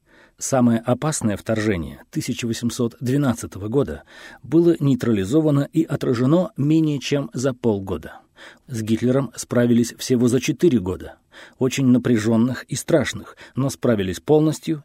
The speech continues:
и окончательно. А с мифами о том, что вся наша история — сплошное пьянство, кровь и грязь, справиться не можем уже пятое столетие.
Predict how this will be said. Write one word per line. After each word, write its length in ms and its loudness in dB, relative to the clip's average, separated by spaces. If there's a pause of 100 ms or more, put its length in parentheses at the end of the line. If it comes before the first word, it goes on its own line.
и 80 -2
окончательно. 800 -6 (640)
А 160 -4
с 100 -8
мифами 400 0
о 120 2
том, 180 0
что 240 0
вся 260 0
наша 360 0
история — 480 0
сплошное 540 -2
пьянство, 680 -4
кровь 360 -6
и 120 -6
грязь, 400 -2 (260)
справиться 540 0
не 100 4
можем 300 2
уже 180 0
пятое 380 -4
столетие. 640 -8